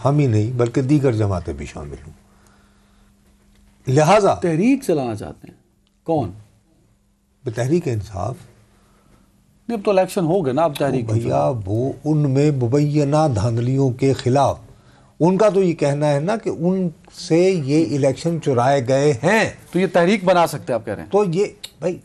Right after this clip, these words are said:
Speaker 1: वो इसलिए, अच्छा, अब महमूद खान अचक
Speaker 2: थर्टी सेकंड्स।
Speaker 1: आपको अब याद आ रहा है, अब जब मैं जब को समझाने में आया हूँ आपको, तो आप फिर ने थर्टी सेकंड कर दिए।
Speaker 2: <laughs>
Speaker 1: एक मिनट ठहर जाए।
Speaker 2: एक मिनट ठहर।
Speaker 1: मैं सिर्फ ये आपकी खिदमत में अर्ज करना चाह रहा हूँ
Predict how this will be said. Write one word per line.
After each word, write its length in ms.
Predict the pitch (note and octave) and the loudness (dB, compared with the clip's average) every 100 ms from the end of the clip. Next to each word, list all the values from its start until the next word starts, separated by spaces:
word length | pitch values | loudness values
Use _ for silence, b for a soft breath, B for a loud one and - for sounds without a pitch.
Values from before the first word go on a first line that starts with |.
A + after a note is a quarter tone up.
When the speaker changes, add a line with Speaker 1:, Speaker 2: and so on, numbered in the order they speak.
| C3 | -6
Speaker 1:
वो 140 | D#3 | -2
इसलिए, 460 | E3+ F3 F3 D3 - | -2 0 2 2 0
अच्छा, 200 | E3+ F3 | -2 0
अब 280 | - G#3+ F3+ | 0 0 0
महमूद 420 | D#3 D#3 A#3 C4+ | -2 2 2 2
खान 260 | - F#3 F3+ | 2 0 0
अचक 340 | E3 F#3+ D#3 | -2 -2 2
Speaker 2:
थर्टी 240 | F3 F#3 | 2 2
सेकंड्स। 300 | C#3+ A2 G2+ | -2 -4 0
Speaker 1:
आपको 340 | D3+ F#3 - F#3 | 2 2 0 -6
अब 240 | - G3 | 0 0
याद 300 | E3+ C#3+ C#3 | 2 2 2
आ 120 | C3 | 0
रहा 100 | C#3 | 0
है, 60 | D#3 | 0
अब 460 | F#3+ E3+ D3+ C3 B2 | 0 0 -4 -6 -2
जब 140 | D#3 | 0
मैं 240 | C#3+ F3 G3 | 2 2 2
जब 240 | F3 - | 0 -4
को 120 | E3 | -8
समझाने 500 | C#3+ C3 A2+ D3 G3 | -6 -4 0 2 2
में 100 | G3 | 2
आया 180 | F#3 D#3+ | 2 2
हूँ 140 | D#3+ | 2
आपको, 320 | D3+ C#3 - D3+ | 2 0 -2 -4
तो 100 | D#3 | 0
आप 260 | D#3 E3 | 2 2
फिर 100 | E3 | 0
ने 180 | D3+ D#3 | -2 -2
थर्टी 280 | D3+ D3 F#3+ | 0 0 0
सेकंड 360 | G3 E3 F#3 | 0 0 0
कर 120 | F3+ D#3 | 0 2
दिए। 240 | E3+ E3 | 2 0
Speaker 2:
<laughs> 520 | D3+ - - D3+ - | 0 -6 -10 -12 0
Speaker 1:
एक 200 | F#3+ G3+ | 2 4
मिनट 240 | E3 D3+ A2+ | 0 -4 -2
ठहर 160 | G#2+ | -2
जाए। 240 | G2+ G3+ F#3+ | 0 0 0
Speaker 2:
एक 120 | G#3+ | -2
मिनट 240 | G3+ F3 - | -2 -2 0
ठहर। 100 | C#3+ | 2
Speaker 1:
मैं 180 | G3 | 2
सिर्फ 440 | F#3+ - A3+ A#3 - | 2 -2 -4 -4 -2
ये 80 | C3+ | -2
आपकी 380 | F3 F3+ A#2+ | 0 0 -4
खिदमत 300 | A2 G#2+ A#2 | -10 -8 -8
में 120 | A2+ A2 | -4 -6
अर्ज 160 | G#2+ | -4
करना 260 | G#2+ G#2 G#2+ | -6 -4 -4
चाह 180 | G2+ G2 | -4 -4
रहा 140 | G#2 | -4
हूँ 120 | D3 | -6